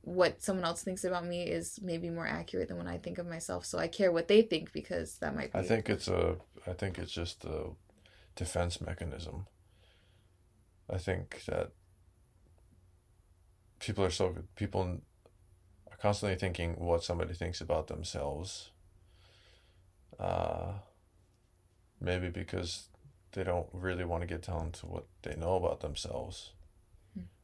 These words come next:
Speaker 2: And I, or maybe that they do them know themselves well enough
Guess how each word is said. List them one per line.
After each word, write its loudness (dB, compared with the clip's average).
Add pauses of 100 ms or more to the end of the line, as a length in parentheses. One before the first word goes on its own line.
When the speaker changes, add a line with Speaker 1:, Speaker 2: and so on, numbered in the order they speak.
(120)
Speaker 2:
And 0
I, -2
or 8
maybe 2
that 2 (420)
they 2
do 4
them 4
know 6
themselves 4
well 6
enough 0